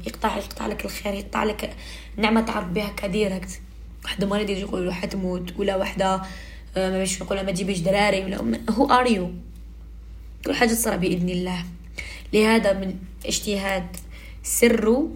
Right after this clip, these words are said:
هو الايماجينيشن، والنجاح سره هو الخيال. اني نتخايل ماشي حاجه نيجاتيف، حاجه تري بوزيتيف. والمجتمع ما يحبش يشجع الناس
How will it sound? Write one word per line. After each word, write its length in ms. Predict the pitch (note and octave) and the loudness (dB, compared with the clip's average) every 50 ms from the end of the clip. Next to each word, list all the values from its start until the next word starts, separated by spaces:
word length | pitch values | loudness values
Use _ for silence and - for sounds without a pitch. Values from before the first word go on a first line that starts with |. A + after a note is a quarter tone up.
| - - - | -8 -6 -4
هو 260 | F#3 F#3+ F#3+ F3+ F#3+ | -2 0 0 0 0
الايماجينيشن، 880 | F#3+ G3 F#3 F#3 F#3 F3+ F3 F3 E3 E3+ E3+ F3+ F#3 F3+ - - - - - - - - - - - - - - | -2 -2 -4 -4 -2 -2 0 0 0 0 0 0 0 0 -2 -2 -4 -6 -10 -10 -14 -14 -14 -14 -14 -14 -10 -4
والنجاح 600 | G3+ G#3 G#3+ A3 A3+ A3+ A3 A3+ G#3+ G#3+ A3 - | -2 0 2 4 4 6 6 6 4 4 2 -2
سره 320 | - - - A#3+ A#3 A#3 B3+ | 0 2 4 6 6 8 8
هو 260 | C4 B3 A3+ G3+ G3 | 8 6 6 4 2
الخيال. 640 | F#3+ F#3+ F#3 - - - F#3+ F#3+ G3+ G3+ G3+ F#3+ F#3 F#3 - - - - - - - - - - - - | 0 -2 -2 -2 0 0 0 2 4 4 2 2 0 -2 -8 -12 -14 -14 -16 -16 -16 -16 -16 -10 -4 -2
اني 200 | G3+ G3+ G3+ G3+ | 0 2 2 2
نتخايل 760 | G3+ G3 - - - A3+ A#3 A#3 A3+ A#3+ C4+ D4+ E4+ E4 - - - - - - - - - - | 2 0 0 2 4 6 8 8 10 10 10 10 8 6 4 -2 -8 -12 -14 -16 -16 -12 -6 -2
ماشي 160 | G#3+ A3+ B3 | 0 2 2
حاجه 280 | A#3 - G#3+ F#3+ G#3 | 2 2 0 0 0
نيجاتيف، 680 | G3+ G3 G3 F3+ F3 F#3 F3+ E3+ - - - - - - - - - - - - - - - - - - - - - - | 0 0 -2 -2 -2 -2 -2 -4 -6 -6 -8 -10 -12 -14 -14 -14 -14 -14 -16 -16 -16 -16 -16 -16 -16 -16 -14 -10 -8 -4
حاجه 260 | - - G3+ G3 G3 | -2 0 0 0 0
تري 160 | G3 - A3 | 2 2 2
بوزيتيف. 540 | G#3+ - G#3 G3 F3 F3 E3+ F3 - - - - - - - - - - - - - | 2 2 0 0 2 2 2 0 -2 -6 -10 -12 -14 -14 -12 -12 -12 -12 -14 -12 -6
والمجتمع 560 | G3 G3 G#3+ A3 - - A3+ A3+ A3+ B3 C#4 E4 - - - - - - - - - - - | -4 -2 0 0 2 4 4 4 6 4 4 2 -2 -8 -12 -14 -14 -14 -14 -14 -10 -6 -4
ما 40 | G#3 | -4
يحبش 420 | A3 - - B3 A3+ - - - | -2 0 0 0 0 0 -2 -2
يشجع 380 | G#3 F3+ - G#3 F3+ F3 G3+ G3+ | 0 -2 -2 0 0 0 0 0
الناس 680 | G3+ G3 F#3+ F#3+ G3 F#3+ G3+ G3+ - - - - - | 0 -2 -2 0 0 0 0 0 -2 -2 -2 -4 -6